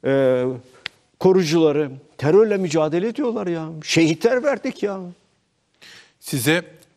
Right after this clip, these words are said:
Speaker 2: birkaç soru geliyor.
Speaker 1: O açıdan beyefendi, hala söylüyorum, artık Türkiye için bir milli güvenlik sorunu.
Speaker 2: Sayın Erdoğan için
Speaker 1: Aynen,
Speaker 2: diyorsunuz.
Speaker 1: aynen.
Speaker 2: Peki.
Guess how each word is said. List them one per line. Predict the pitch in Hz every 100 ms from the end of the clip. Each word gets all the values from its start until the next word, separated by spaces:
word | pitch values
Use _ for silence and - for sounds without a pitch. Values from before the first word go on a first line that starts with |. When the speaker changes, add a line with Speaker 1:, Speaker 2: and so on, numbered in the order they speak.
| _
Speaker 2:
birkaç | 135 143 175 -
soru | 151 151
geliyor. | 147 120 104 226
Speaker 1:
O | 214
açıdan | - 202 214 214
beyefendi, | 180 185 160 185 180 220 214
hala | 180 185 180 170
söylüyorum, | 170 160 160 165 208 196 - - _ -
artık | 151 - 185
Türkiye | - 135 151 139
için | 180 151
bir | 143
milli | 131 127 123
güvenlik | 127 117 113
sorunu. | 110 104 101
Speaker 2:
Sayın | 117 113
Erdoğan | 110 104 101
için | - 117
Speaker 1:
Aynen, | 156 180
Speaker 2:
diyorsunuz. | 175 127 127
Speaker 1:
aynen. | 131 123
Speaker 2:
Peki. | 101 -